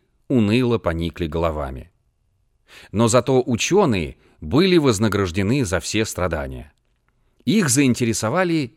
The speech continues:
исполинские статуи, высеченные из цельного камня. Эти статуи были рассеяны по всему острову.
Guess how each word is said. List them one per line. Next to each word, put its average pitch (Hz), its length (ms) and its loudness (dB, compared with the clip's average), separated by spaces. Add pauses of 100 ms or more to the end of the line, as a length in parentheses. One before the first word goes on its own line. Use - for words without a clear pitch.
(120)
исполинские 135 920 -4
статуи, 87 720 -2 (240)
высеченные 147 720 -2
из 113 220 -6
цельного 90 520 -4
камня. 65 420 -6 (960)
Эти 117 240 2
статуи 110 640 2 (260)
были 156 260 2
рассеяны 147 720 0
по 113 100 -6
всему 95 400 -4
острову. 78 560 -6